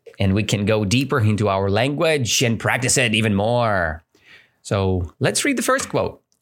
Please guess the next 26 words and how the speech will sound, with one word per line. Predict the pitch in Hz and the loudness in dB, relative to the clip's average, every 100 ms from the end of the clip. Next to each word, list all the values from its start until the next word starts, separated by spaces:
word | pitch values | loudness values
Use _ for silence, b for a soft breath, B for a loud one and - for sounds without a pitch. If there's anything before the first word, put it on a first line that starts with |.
| B B B | B B B
The | 135 | -2
first | 196 196 | -2 0
quote | 220 208 | 0 0
is, | 170 160 135 - _ b b b | 0 0 -2 -4 _ b b b
"For | 170 | -2
God | 143 220 233 151 127 147 127 _ _ - | 0 0 0 0 0 -2 -8 _ _ -8
loved | 90 101 160 208 - | -4 0 0 -2 -2
the | 196 | -2
world | 175 160 156 | 0 0 0
so | - 156 131 | 0 0 0
much | 143 165 104 107 - - - _ _ _ - | 0 0 0 -2 -4 -4 -6 _ _ _ -6
that | 139 | -4
he | - 131 | -2 -2
gave | 113 175 175 131 - | 0 2 0 -2 -2
his | 151 123 123 | 0 2 2
one | 107 131 160 160 160 143 | 2 0 0 0 0 0
and | 135 | 0
only | 135 135 131 127 | 2 0 0 0
Son, | 123 - 139 101 80 76 80 - _ _ _ _ _ b b b b | 0 2 2 0 0 -2 -6 -12 _ _ _ _ _ b b b b
so | - 117 | -2 0
that | 113 123 | 0 0
everyone | 156 196 233 196 165 | 0 0 0 0 0
who | 139 151 | 0 0
believes | 131 135 180 262 143 | 0 0 2 2 2
in | 127 | 2
him | 113 113 110 110 | 2 2 2 0